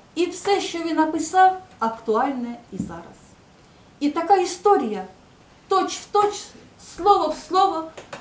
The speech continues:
трапилася з моєю сусідкою. Гумореска, чудодійний борщ.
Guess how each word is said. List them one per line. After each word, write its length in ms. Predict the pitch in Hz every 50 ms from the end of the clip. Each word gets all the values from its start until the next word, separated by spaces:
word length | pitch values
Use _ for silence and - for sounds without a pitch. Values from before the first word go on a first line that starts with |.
| - -
трапилася 600 | 427 427 453 453 453 381 370 359 359 359 285 233
з 80 | 214 214
моєю 200 | 226 226 233 220
сусідкою. 720 | - 233 226 - - 220 208 - - - 202 202 - - - - - - _ _ _ _
Гумореска, 960 | 190 214 220 220 208 214 254 320 427 - - - - - 330 330 330 320 330 - - - - - - - -
чудодійний 1300 | - - 285 247 202 220 214 214 190 165 180 294 370 392 381 359 - 349 330 311 311 302 302 294 285 247 214 190 180
борщ. 500 | 190 190 185 190 - - - - -